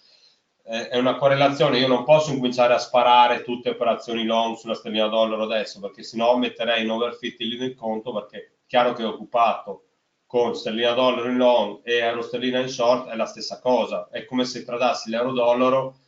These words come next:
e il dollaro franco svizzero. Quindi guardate com'è veloce, mm? trecento, mm, è già arrivato a cinquecento, poi arriva di nuovo a cento, poi può andare anche un po' negativo,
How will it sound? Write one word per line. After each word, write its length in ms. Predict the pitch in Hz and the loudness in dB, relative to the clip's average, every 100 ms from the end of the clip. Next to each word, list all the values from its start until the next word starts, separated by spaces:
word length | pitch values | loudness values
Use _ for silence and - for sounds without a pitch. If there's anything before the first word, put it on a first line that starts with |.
| _ - | _ -8
e 140 | 117 | -6
il 60 | 110 | -2
dollaro 240 | 113 117 | -2 -2
franco 240 | 110 98 98 | -6 -8 -10
svizzero. 540 | 107 113 - 95 - | -8 -8 -10 -20 -20
Quindi 180 | - 104 | -14 -6
guardate 240 | 117 131 135 | -2 -2 -4
com'è 220 | 127 120 | -6 -4
veloce, 680 | 117 113 123 123 123 120 - _ _ _ _ _ _ 113 | -4 0 0 -2 -8 -10 -12 _ _ _ _ _ _ -10
mm? 360 | 120 135 - | -8 -8 -12
trecento, 1080 | - 107 - 123 123 123 117 123 120 123 120 107 | -16 -12 -4 0 0 -2 -4 -2 0 0 -2 -10
mm, 180 | 104 | -12
è 160 | 107 107 | -8 -6
già 120 | 110 | -4
arrivato 300 | 113 113 104 | -4 -4 -8
a 40 | 101 | -10
cinquecento, 1200 | - 107 107 - 123 123 123 117 123 120 120 117 | -16 -16 -14 -8 -4 -2 -4 -8 -6 -4 -4 -6
poi 140 | 110 | -6
arriva 220 | 104 107 104 | -6 -6 -8
di 80 | |
nuovo 320 | 104 104 104 101 | -6 -4 -4 -6
a 40 | |
cento, 460 | - 117 120 113 107 | -10 -8 -8 -10 -18
poi 120 | 107 | -18
può 100 | 110 | -12
andare 200 | 110 107 | -8 -8
anche 120 | 104 | -10
un 80 | _ | _
po' 80 | 107 | -14
negativo, 560 | 107 104 131 131 - | -10 -10 -10 -14 -14